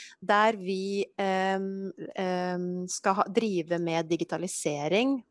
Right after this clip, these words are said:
og, eh, voksenopplæringslærerne da. Og da skulle jeg sette sammen et program for å, for å, å jobbe med de lærerne, og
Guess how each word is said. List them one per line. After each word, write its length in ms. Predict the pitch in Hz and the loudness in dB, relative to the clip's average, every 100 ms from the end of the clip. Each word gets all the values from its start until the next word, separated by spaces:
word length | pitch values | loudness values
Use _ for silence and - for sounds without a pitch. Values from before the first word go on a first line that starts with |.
| _ | _
og, 360 | 180 165 165 165 - | 0 4 4 4 -2
eh, 240 | - 170 165 | -6 -2 0
voksenopplæringslærerne 1400 | 185 - 156 - 147 151 160 - 180 165 151 143 139 165 | -2 -4 -8 -4 -4 -4 -8 -2 0 0 -2 -6 -4 0
da. 120 | 185 185 _ - - - - | 2 0 _ -16 -14 -14 -2
Og 180 | 214 - | -2 4
da 200 | 269 294 | 8 8
skulle 240 | 294 285 | 6 2
jeg 80 | 240 | 2
sette 320 | - 269 - | 2 -2 -2
sammen 300 | 175 175 180 196 | -2 0 0 -4
et 120 | - | -2
program 560 | 254 233 254 359 320 185 | -2 2 4 6 4 2
for 220 | 185 - 208 | -6 0 2
å, 180 | 214 214 208 - | 4 4 4 0
for 160 | - 208 | -2 -4
å, 580 | 208 202 202 202 202 196 - | -2 0 2 2 0 -2 -2
å 160 | 196 | -2
jobbe 320 | 196 208 180 240 | 0 0 -2 0
med 120 | 339 | 2
de 80 | 277 | 4
lærerne, 420 | 254 165 160 175 | 4 4 0 -2
og 140 | 214 | -6